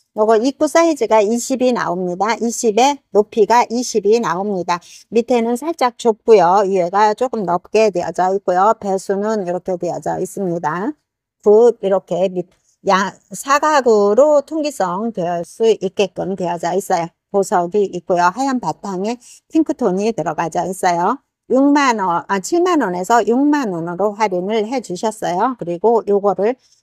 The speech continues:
할인해 드리고 요거를 또 주신다고 합니다. 그래서 서인경분 이렇게 또 사용을 해보시면 좋을 것 같고요. 일사분이라는 아이가 있습니다. 요거 보세요.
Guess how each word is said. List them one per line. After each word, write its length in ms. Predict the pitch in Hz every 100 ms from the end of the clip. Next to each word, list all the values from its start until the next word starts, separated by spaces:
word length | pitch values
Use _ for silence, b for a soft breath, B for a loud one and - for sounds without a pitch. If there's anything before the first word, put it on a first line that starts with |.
| _
할인해 680 | 277 277 285 254 254 294 240
드리고 640 | - 220 226 196 180 240 190
요거를 480 | 185 175 190 220
또 260 | 185 165 202
주신다고 600 | 208 175 - 175 156 170
합니다. 320 | 196 226 214 - - _
그래서 360 | - 135 190 208 B B B
서인경분 880 | - 233 226 196 170 165 220 254 240
이렇게 260 | - 175 175
또 320 | 165 156 185
사용을 560 | 202 214 202 196 226 214
해보시면 680 | 262 202 - 185 170 214
좋을 240 | 240 170 170
것 160 | 196
같고요. 640 | 175 147 - 190 165 226 370 - _ _ _ _ _ _ _ _ -
일사분이라는 1160 | 285 320 - 349 320 262 214 185 180 214 302
아이가 460 | 185 208 208 214 226 - _ _
있습니다. 600 | - - 262 220 175 226 277 _
요거 180 | 185 170
보세요. 480 | - 180 185 175